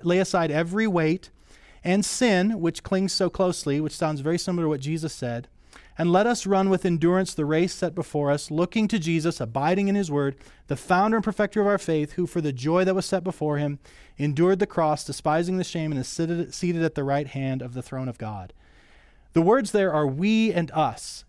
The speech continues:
It doesn't say, "You run your race." He says, "Let us run our race." And that's what the local church is meant to be, is for us to be authentic believers together, abiding in the word of Christ,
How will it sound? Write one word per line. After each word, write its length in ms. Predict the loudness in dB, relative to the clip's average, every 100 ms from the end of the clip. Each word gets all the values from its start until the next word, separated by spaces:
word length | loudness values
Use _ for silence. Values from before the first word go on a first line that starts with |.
| -4
It 80 | 0
doesn't 280 | 2 0
say, 220 | -2 0 0
"You 460 | -2 0 4 4
run 260 | 4 2 2
your 240 | 2 2
race." 300 | 2 -2 -4
He 100 | -6
says, 260 | -6 -6 -2
"Let 220 | -2 -2 -2
us 320 | -4 -4 -6
run 260 | -6 -6 -6
our 320 | -6 -4 -4 -6
race." 540 | -8 -12 -16 -20 -20 -20 -20 -20 -20 -10
And 160 | -6 0
that's 400 | 2 2 -2 -2
what 220 | -2 -2
the 80 | -2
local 280 | -2 -2 -6
church 280 | -8 -8
is 100 | -6
meant 180 | -6 -6
to 120 | -10
be, 300 | -10 -10 -10 -14
is 120 | -14
for 180 | -12 -10
us 160 | -12
to 100 | -10
be 120 | -10 -10
authentic 640 | -12 -12 -12 -10 -10 -8
believers 640 | -8 -6 -6 -8 -10 -14
together, 480 | -14 -14 -12 -12 -16 -20 -20 -20 -20 -20 -10
abiding 500 | -6 0 2 2 2
in 80 | 0
the 80 | 0
word 180 | -2
of 80 | -4
Christ, 500 | -8 -16 -16 -18 -20